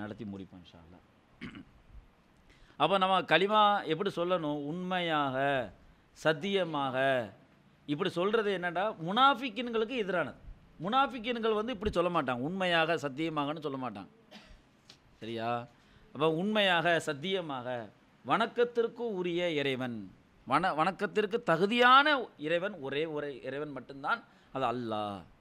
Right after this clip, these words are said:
இப்படி நினைச்சு என்ன செய்யணும்? அந்த இல்மோடு, முதல் நிபந்தனையே இல்மு, லா இலாஹ இல்லல்லாஹ் கலிமாவுடைய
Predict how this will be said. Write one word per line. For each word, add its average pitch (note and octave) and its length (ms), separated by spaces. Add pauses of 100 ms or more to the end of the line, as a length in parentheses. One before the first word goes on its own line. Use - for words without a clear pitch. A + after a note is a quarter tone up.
(540)
இப்படி C#3 180 (100)
நினைச்சு F#3+ 320
என்ன F3 140
செய்யணும்? E3+ 240
அந்த D#3 100 (160)
இல்மோடு, A#3+ 460 (1000)
முதல் F#3 260
நிபந்தனையே G3+ 400 (120)
இல்மு, G3+ 240 (380)
லா E3 120 (100)
இலாஹ F3+ 220 (100)
இல்லல்லாஹ் E3+ 460
கலிமாவுடைய E3 480